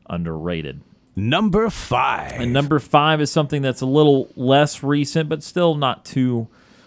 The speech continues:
Speaker 1: long ago. In the month of June, Quarterback was released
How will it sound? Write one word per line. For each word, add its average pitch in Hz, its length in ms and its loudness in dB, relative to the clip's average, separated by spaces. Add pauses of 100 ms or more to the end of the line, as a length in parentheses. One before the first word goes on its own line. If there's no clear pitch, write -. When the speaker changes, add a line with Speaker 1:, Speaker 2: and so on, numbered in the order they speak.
(140)
Speaker 1:
long 113 280 4
ago. 110 220 6
In 101 140 0
the 107 80 2
month 117 320 2
of 104 140 -2
June, 110 580 0
Quarterback 104 840 4
was 98 420 0
released 95 680 -2